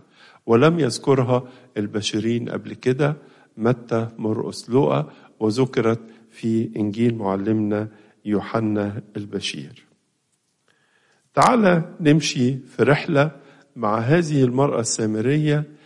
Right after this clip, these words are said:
اللي ابتدت حديثها، آه، مش هي اللي اتكلمت، المسيح اللي طلب منها: "اديني أشرب". فابتدأ معاها بالاحتياج. تعال نبتدي، آه،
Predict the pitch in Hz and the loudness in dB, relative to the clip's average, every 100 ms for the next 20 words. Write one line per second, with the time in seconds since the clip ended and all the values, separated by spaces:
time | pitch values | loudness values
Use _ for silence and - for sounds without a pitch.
0 | - _ 120 117 120 - 185 180 147 - | -20 _ -2 2 0 2 2 4 0 0
1 | 127 135 160 - 151 147 - - _ _ | -2 0 0 0 0 0 -2 -20 _ _
2 | _ - 113 113 110 113 113 - 131 131 | _ 0 2 4 2 -2 -6 -10 -6 -2
3 | - 165 151 - 123 120 127 127 127 139 | 2 2 2 0 0 4 2 2 -4 -6
4 | 123 123 127 165 170 156 117 131 123 113 | -4 -4 -2 -4 -4 -4 -2 2 2 0
5 | 110 110 117 117 - 107 110 120 117 - | -2 -2 -2 -2 -2 -6 -6 -4 -4 -4
6 | 101 - - 69 _ _ _ _ _ _ | -6 -6 -8 -12 _ _ _ _ _ _
7 | _ 120 - 165 165 160 127 - - 110 | _ -6 -2 0 4 2 0 -6 -4 0
8 | 127 135 131 131 127 - _ 110 104 92 | 2 0 2 0 -2 -14 _ -8 -8 -8
9 | - 110 90 82 - - _ _ _ _ | -10 -4 -4 -4 -8 -20 _ _ _ _
10 | _ _ _ _ _ 147 196 202 175 147 | _ _ _ _ _ 4 4 4 2 0
11 | - 156 143 139 151 - - _ 113 113 | 0 0 0 -4 -4 -12 -20 _ 2 2
12 | 110 | 2